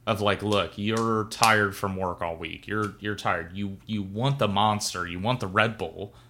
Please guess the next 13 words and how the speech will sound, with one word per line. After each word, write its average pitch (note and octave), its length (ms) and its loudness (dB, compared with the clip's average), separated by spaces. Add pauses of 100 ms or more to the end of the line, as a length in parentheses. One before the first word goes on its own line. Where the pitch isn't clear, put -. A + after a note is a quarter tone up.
(120)
but C#3+ 100 2
you D3+ 40 2
know D3 120 6
that A2+ 180 4
shit's G#2+ 240 -2
bad C#3+ 320 0
for - 240 -12
you." G1+ 140 -16 (1160)
They A#2+ 100 0
need D#3 340 2
to B2+ 180 4
honestly B2+ 420 4
have F#2+ 640 2